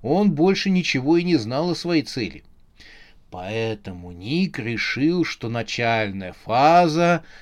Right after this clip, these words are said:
связанная с изучением объекта, выполнена им на сто процентов.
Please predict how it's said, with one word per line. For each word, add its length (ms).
связанная 720
с 100
изучением 580
объекта, 720
выполнена 880
им 180
на 180
сто 420
процентов. 760